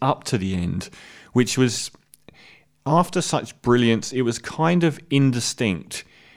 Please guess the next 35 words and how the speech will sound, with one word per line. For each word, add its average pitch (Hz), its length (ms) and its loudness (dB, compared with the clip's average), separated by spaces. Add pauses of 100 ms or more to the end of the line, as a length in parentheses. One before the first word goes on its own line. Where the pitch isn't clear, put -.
(120)
and 120 140 4
it 123 60 2
was 117 140 -2
kinda 160 460 0
like 127 340 0
they 113 140 0
threw 135 300 2
stuff - 360 -4
at - 120 -8
the 104 80 -6
screen, 110 440 2 (460)
but 131 300 0
it 123 400 -6
didn't 165 360 2
really 127 720 0
connect. 123 720 -2 (240)
Like, 127 220 2
the, 127 160 4
the 123 320 0
first 156 380 0
two 170 160 -2
thirds 156 360 0
were 117 60 -4
so 123 240 0
seamless. 131 800 0 (1040)
Scene 160 360 4
rolled 135 260 4
into 127 280 0
scene, 139 480 -2
character 123 440 -2
motivation 107 680 0
rolled 104 220 0
into 104 180 0
character 113 440 -2
motivation. 95 720 -2